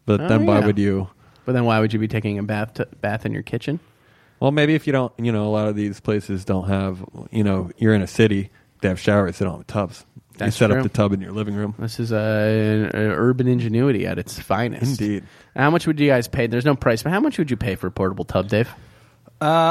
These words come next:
Speaker 3: I would say upwards of five hundred ninety-nine dollars.
Speaker 2: All right,
Speaker 1: I was
Speaker 2: Jeffrey?
Speaker 1: gonna say three fifty.
Speaker 2: I was gonna say two ninety-nine. Nick?
Speaker 1: Yeah.
Speaker 2: Nick said two fifty. That's pretty fair. I mean, it is state-of-the-art carbon fiber. You
Speaker 1: Mm-hmm.
Speaker 2: gotta pay a pretty price.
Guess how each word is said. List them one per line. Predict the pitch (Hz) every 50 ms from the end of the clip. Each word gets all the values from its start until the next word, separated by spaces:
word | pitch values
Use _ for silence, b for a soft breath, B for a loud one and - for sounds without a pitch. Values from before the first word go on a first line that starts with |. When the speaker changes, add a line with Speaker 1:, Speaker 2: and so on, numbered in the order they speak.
| 165
Speaker 3:
I | 180 262
would | 370 415 392 -
say | - - 165 170 165 156 151 147 147 -
upwards | 139 139 131 - - 147 139 135 123 -
of | 135 123 117 110 - - 110
five | - - - 131 117 113 113 113
hundred | - 127 123 123 127 139 160 180 - - -
ninety-nine | 151 151 143 135 127 120 120 120 123 123 123 135 156
dollars. | 165 143 120 107 104 98 92
Speaker 2:
All | 95 92
right, | - -
Speaker 1:
I |
was | - 139
Speaker 2:
Jeffrey? | - 117 127 - - - 180 202
Speaker 1:
gonna |
say | 160 117 113 110 110 104
three | 98 - - 101 95
fifty. | - - 104 98 - - 123 113 -
Speaker 2:
I | - -
was | 147 156
gonna | 160 160
say | - 147 127
two | - - 113
ninety-nine. | 101 92 92 98 98 101 104 107 123 131
Nick? | 143 131 127 139 127 107 104
Speaker 1:
Yeah. | - - - _ _ _ _ _ _ _ _ _ _ _ 160 156 156 151 143 135 135 _ _ _ _ _ _ _ _ _ _ _ _ _ _ _ _ _ _ -
Speaker 2:
Nick | - 127 131
said | - - 131 113 107
two | - 127 117 107
fifty. | - 117 98 101 - - 113
That's | 117 120 120 -
pretty | - - 110 95
fair. | - - - - 98 104 110 104
I |
mean, | 107 110 107 107
it | 107
is | 107 113 117 113 110
state-of-the-art | - - 113 113 110 107 107 107 104 101 101 98 - -
carbon | 120 101 98 101 104
fiber. | - - 107 107 117 110 104 104 104 107
You | 113 107 123
Speaker 1:
Mm-hmm. | 123 113
Speaker 2:
gotta | 104 101 101
pay | - 110 107 98
a | 104
pretty | - - - 101 101 -
price. | - - - 135 131 123 123 -